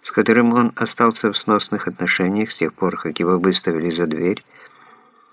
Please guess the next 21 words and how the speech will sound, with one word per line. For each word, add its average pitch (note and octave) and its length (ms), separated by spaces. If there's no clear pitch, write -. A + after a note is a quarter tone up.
и G2+ 120
которого B2 380
он B2+ 80
не B2+ 100
прочь A#2+ 340
поставить A2 560
в G#2 80
известность G#2+ 640
о G2+ 60
честолюбивых G2 800
намерениях G2+ 760
его F2+ 200
бывшего F#2+ 440
рассыльного. G2+ 720
Меннисон F3 840
никогда C3 420
не D3+ 80
скупится G2+ 560
на F2+ 140
отличные E2+ 540
советы. - 540